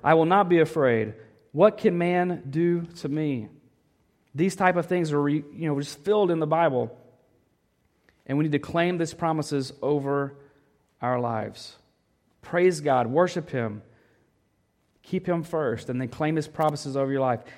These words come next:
You see, money will forsake its promises. It will make lots of promises to you. "If you do this, you'll have this." But the Lord will never forsake his promises to you and me.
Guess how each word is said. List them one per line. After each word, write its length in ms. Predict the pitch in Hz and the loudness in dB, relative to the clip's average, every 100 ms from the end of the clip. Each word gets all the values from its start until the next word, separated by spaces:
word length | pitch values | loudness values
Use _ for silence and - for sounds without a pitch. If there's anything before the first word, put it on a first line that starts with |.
| - | -14
You 40 | |
see, 140 | 151 165 | -2 0
money 460 | 151 160 202 220 | 2 2 4 4
will 240 | 202 160 170 | 2 2 2
forsake 560 | 165 147 - 160 147 | 0 -4 0 0 0
its 160 | - 127 | -4 -6
promises. 640 | - 139 131 - 98 - - _ _ - | -2 0 0 -6 -12 -14 -20 _ _ -4
It 120 | 151 | -2
will 100 | 160 | 0
make 220 | 156 143 | -2 0
lots 300 | 151 156 170 | 2 2 2
of 80 | 165 | -4
promises 440 | 156 143 131 127 | -4 -4 -4 -6
to 80 | 123 | -6
you. 300 | 117 113 101 - - _ | -4 -4 -6 -16 -20 _
"If 440 | 170 196 - - - _ _ _ _ _ _ _ | -4 -4 -6 -20 -20 _ _ _ _ _ _ _
you 160 | 131 | -4
do 160 | 170 190 | 0 2
this, 480 | 196 196 - - - _ _ _ _ - | 0 -2 -6 -16 -18 _ _ _ _ -10
you'll 180 | 135 | -6
have 220 | 135 147 135 | 0 0 0
this." 420 | 127 - - - _ _ _ _ _ 135 | -6 -8 -16 -20 _ _ _ _ _ -8
But 180 | 131 | -6
the 80 | 131 | -4
Lord 280 | 131 156 170 | 0 2 2
will 140 | 147 | 0
never 420 | 127 127 143 147 151 | -2 -2 -2 -4 -4
forsake 460 | 147 135 143 120 | -6 -6 -6 -6
his 140 | 123 - | -8 -8
promises 500 | - 127 123 113 - | -6 -4 -4 -8 -8
to 100 | 113 | -6
you 200 | 113 113 | -4 -4
and 100 | 113 | -4
me. 180 | 107 | -8